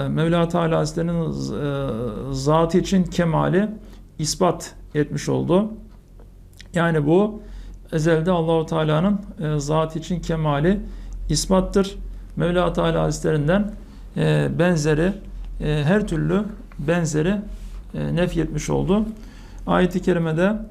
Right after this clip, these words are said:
Estağfirullah, "Leyse kemislihi şey'ün." "Leyse kemislihi şey'ün." Allah'ın benzeri hiçbir şey yoktur buyuruyor. "Leyse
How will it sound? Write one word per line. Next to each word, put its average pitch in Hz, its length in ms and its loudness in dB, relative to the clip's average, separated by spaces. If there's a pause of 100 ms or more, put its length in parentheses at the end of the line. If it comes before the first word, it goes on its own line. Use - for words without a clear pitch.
(480)
Estağfirullah, 156 680 0
"Leyse 175 340 2
kemislihi 175 720 2 (300)
şey'ün." 165 440 0 (380)
"Leyse 185 340 2
kemislihi 170 560 -2
şey'ün." 156 320 0 (100)
Allah'ın 165 440 0
benzeri 175 440 2 (480)
hiçbir 202 320 0
şey 214 360 2 (420)
yoktur 170 600 2 (440)
buyuruyor. 156 500 4 (540)
"Leyse 185 640 4